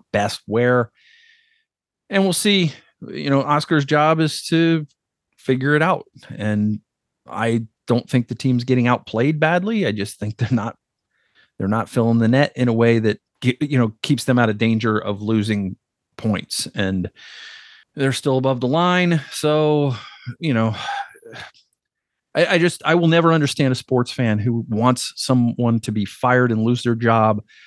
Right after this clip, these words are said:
when a team is above the line. This is not a first place team. It is not a first place roster. It is not going to finish in first place. I hate to tell you that, guys, but it is not. There is a very good team in Philadelphia. There's a very good team in New England.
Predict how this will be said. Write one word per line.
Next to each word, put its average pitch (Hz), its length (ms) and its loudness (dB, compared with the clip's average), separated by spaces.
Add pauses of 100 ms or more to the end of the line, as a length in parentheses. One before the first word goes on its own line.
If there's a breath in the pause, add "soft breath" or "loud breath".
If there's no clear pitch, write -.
(180 soft breath)
when 113 180 0
a 104 80 2
team 107 240 0
is 107 80 0
above 101 260 0
the 92 80 -4
line. 95 260 -6
This 127 180 -2
is 123 140 0
not 135 340 2
a - 20 -12
first - 380 -4
place 104 300 -6
team. 90 320 -6
It - 80 -6
is 90 100 -8
not 90 160 -4
a - 40 -14
first - 280 -4
place 87 260 -4
roster. 160 540 0 (680)
It 117 100 -2
is 101 120 0
not 110 220 0 (140)
going 196 260 2
to 202 80 2
finish 202 320 0
in 185 80 -2
first 165 320 -4
place. 135 340 2
I 117 100 -6
hate 147 320 0
to 294 80 -4
tell 359 320 -2
you 311 140 2
that, 95 240 -2
guys, 95 420 -8 (240)
but 123 140 0
it 156 120 2
is 170 140 0
not. 175 480 0 (460)
There 151 180 2
is 277 120 2
a 262 40 2
very 180 460 2
good 214 240 0
team 185 200 0
in 180 80 2
Philadelphia. 120 640 2
There's 110 200 -2
a 101 40 -2
very 131 320 0
good 156 200 -2
team 135 200 -2
in 135 60 0
New 127 180 2
England. 104 380 -2